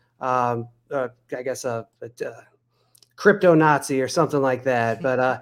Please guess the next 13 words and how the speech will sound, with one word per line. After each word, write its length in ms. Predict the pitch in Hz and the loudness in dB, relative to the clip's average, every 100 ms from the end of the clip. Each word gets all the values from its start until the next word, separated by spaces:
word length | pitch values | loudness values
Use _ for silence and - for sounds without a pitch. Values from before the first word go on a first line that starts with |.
| - - | -10 -20
so 220 | - 165 151 | -2 0 2
they, 160 | 175 | 4
they 120 | 170 | 8
were 120 | 220 220 | 8 8
exchanging 560 | - 202 185 165 151 | 4 4 4 4 4
messages, 640 | 156 180 175 143 147 135 143 | 6 4 2 2 4 4 2
and 420 | 139 135 131 - | 0 0 -2 -6
Christopher 420 | - 185 175 160 156 | -2 -2 -2 -4 -2
Cantwell 500 | 165 175 151 156 143 | 2 2 4 2 2
disclosed 600 | 147 - 156 165 175 - | -2 -2 4 6 6 2
to 80 | 143 | 0
him 300 | 147 143 135 | 0 0 0
that, 240 | 135 127 | 0 0